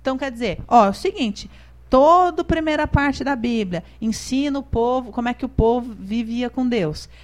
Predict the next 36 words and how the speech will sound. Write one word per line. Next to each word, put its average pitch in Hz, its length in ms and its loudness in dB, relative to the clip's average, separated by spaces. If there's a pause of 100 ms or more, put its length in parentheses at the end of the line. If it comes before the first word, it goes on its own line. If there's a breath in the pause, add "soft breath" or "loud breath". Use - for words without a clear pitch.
(140 soft breath)
Resumimos 277 760 4
isso 320 280 0
no 320 80 -4
livro 294 200 -2
de 277 100 -6
Provérbios. 240 760 -2 (240 loud breath)
Você 233 180 -8
começou 254 300 -2
a 269 40 2
viver 269 300 0
bem, 214 340 -4
aí 185 140 -2
você 226 140 -4
vai 220 120 0
para 220 200 -4 (100)
Eclesiastes. 226 800 -4
Mas 190 200 -10
então, 196 200 -6
agora 202 500 0 (280 loud breath)
que - 80 -20
você 208 240 -8
já 220 160 -2
re-, 247 160 -8 (220)
já 262 260 0
viveu 214 300 -4
as 190 80 -4
suas 190 200 -6
questões 180 420 -8
humanas, 190 640 -8 (400 soft breath)
agora 175 320 -4
nós 190 180 -8
vamos 196 200 -8
para 202 120 0
as 196 100 -10
questões 202 440 -8
espirituais. 202 960 -10